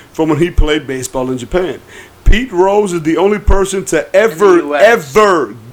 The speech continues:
Speaker 1: ever get close. Nigga, ain't, ain't, ain't no, ain't nobody next to him. Pete Rose got damn near almost forty-six hundred hits career, all in the major leagues.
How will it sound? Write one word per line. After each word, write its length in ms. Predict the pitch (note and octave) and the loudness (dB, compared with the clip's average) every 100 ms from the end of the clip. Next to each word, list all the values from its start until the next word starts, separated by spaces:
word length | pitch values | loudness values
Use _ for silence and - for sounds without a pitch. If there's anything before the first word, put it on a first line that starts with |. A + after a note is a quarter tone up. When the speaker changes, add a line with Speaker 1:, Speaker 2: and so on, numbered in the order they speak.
| - - | -12 -2
Speaker 1:
ever 720 | A3+ G3+ D3+ G#3+ F#3+ D3 C3 | -2 -2 -2 0 2 -2 -6
get 360 | A#2+ F#3+ G3+ | -2 -2 -2
close. 540 | - E3+ C3 G2+ - - _ _ _ _ _ - - _ _ - - | -2 -2 -2 -6 -14 -16 _ _ _ _ _ -20 -20 _ _ -20 -2
Nigga, 340 | F#3+ F3+ - | 0 0 0
ain't, 160 | F#3 G3 | -2 0
ain't, 180 | G#3 | 0
ain't 120 | G#3 G#3+ | 2 0
no, 140 | G#3 | 0
ain't 120 | G3+ G#3+ | 0 0
nobody 320 | F#3+ G3 F#3 | 0 0 0
next 260 | F3 F#3 | 0 -2
to 100 | C#3 | -6
him. 80 | G2+ - - - | -10 -16 -12 -4
Pete 200 | A#3+ F3+ | -4 0
Rose 380 | G#3 A3 G#3+ | 2 2 2
got 240 | E3+ F3+ D3 | 0 -4 -2
damn 240 | F#3 G3 | -2 2
near 120 | F#3 | 0
almost 380 | E3+ F#3 G3 F3 | 2 0 0 -2
forty-six 600 | - G3+ G#3+ G3+ A3 A3+ - | -2 -2 -2 -2 -4 -4 -4
hundred 300 | F#3+ G3+ E3+ | 0 0 2
hits 240 | F#3 E3+ | 0 0
career, 520 | - E3 F#3 E3+ B2 - - | -6 -2 2 0 -2 -10 -8
all 320 | D#3+ F#3 G#3 G3+ | -2 0 2 0
in 60 | |
the 80 | F#3 | 0
major 400 | E3+ F#3+ G3 E3+ | 0 0 0 0
leagues. 380 | E3+ D3 G#2 | 0 0 -4